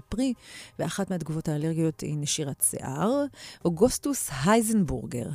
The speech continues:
היה מדען וחוקר גרמני שחקר את התופעה. במהלך המחקר הוא גילה שהוא אלרגי לקופים, ועד היום הוא נחשב על ידי רבים למגלה האלרגיות.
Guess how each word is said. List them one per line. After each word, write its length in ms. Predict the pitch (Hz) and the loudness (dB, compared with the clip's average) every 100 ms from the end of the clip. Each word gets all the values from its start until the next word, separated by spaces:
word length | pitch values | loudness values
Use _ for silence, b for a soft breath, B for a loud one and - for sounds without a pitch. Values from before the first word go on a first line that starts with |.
| 135 | -2
היה 220 | 147 160 | 0 2
מדען 400 | 156 147 170 170 | 2 2 2 0
וחוקר 400 | 156 160 - 175 | -2 -2 2 2
גרמני 440 | 156 139 135 180 | 4 2 2 4
שחקר 520 | 165 165 160 - 147 | 2 0 -8 -6 -4
את 140 | 151 - | -4 -8
התופעה. 520 | - 143 - - 240 233 B B B | -8 -6 -4 4 4 2 B B B
במהלך 400 | 143 131 156 147 | -4 -2 -2 -2
המחקר 320 | 156 - - | -2 -4 0
הוא 120 | 180 170 | 4 4
גילה 280 | 156 160 | 4 2
שהוא 340 | 151 156 139 156 | 2 0 0 0
אלרגי 420 | 139 160 202 196 | 2 2 4 4
לקופים, 560 | 147 - - 190 247 262 B B B | 2 -2 -4 0 0 0 B B B
ועד 220 | - 156 | -4 0
היום 160 | 180 185 | 2 2
הוא 80 | 180 | 2
נחשב 360 | 156 - 185 | -2 -2 0
על 60 | 170 | 2
ידי 160 | 151 151 | 2 2
רבים 280 | 147 196 | 2 2
למגלה 500 | 180 156 151 151 165 180 | 2 0 0 0 0 0
האלרגיות. 1000 | 156 - 147 135 123 131 127 90 - - | 0 -2 -2 -2 -2 -4 -6 -8 -10 -14